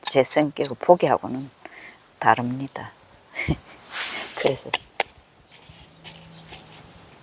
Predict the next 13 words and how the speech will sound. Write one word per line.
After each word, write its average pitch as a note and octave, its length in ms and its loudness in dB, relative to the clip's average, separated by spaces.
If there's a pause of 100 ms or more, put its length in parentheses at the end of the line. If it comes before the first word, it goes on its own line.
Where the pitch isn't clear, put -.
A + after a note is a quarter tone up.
어떤 E3+ 360 4
부분은 C#3+ 760 0 (760)
꼼꼼한 C#3+ 540 4
부분도 C3+ 380 -6
있지만은 A#2 600 -4
좀 - 200 -4
덜렁입니다. C3+ 1040 0
덜렁이. B2+ 500 2 (1040)
우리 C3 200 4
아저씨가 B2+ 580 2 (760)
차분하다고 E3 1040 4 (2750)
저를 C3+ 260 6
만났는데, A#2+ 840 0